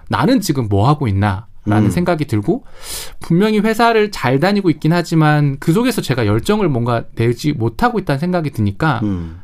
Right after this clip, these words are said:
Speaker 1: 되게 막 불안해지기 시작하더라고요.
Speaker 2: 어.
Speaker 1: 그러면서 '아, 이렇게 하다가 그냥 회사를 다니다가 내 인생이 이렇게 끝나면
Speaker 2: 음.
Speaker 1: 너무 억울할 것 같다?'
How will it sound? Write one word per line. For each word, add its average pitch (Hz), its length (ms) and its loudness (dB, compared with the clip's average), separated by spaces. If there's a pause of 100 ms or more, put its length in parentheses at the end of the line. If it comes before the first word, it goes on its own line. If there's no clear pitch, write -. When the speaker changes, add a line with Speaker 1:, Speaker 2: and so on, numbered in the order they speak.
(140)
Speaker 1:
되게 220 160 0
막 139 240 -2
불안해지기 185 600 0
시작하더라고요. 98 840 -4
Speaker 2:
어. 76 500 -6
Speaker 1:
그러면서 156 640 2 (300)
'아, 196 160 2
이렇게 175 640 4
하다가 160 800 0
그냥 143 340 0
회사를 180 420 0
다니다가 123 800 0 (540)
내 143 120 6
인생이 131 380 2
이렇게 131 280 -2
끝나면 131 720 2
Speaker 2:
음. 90 340 -4 (520)
Speaker 1:
너무 127 480 0
억울할 175 400 0
것 - 100 -8
같다?' 143 420 -6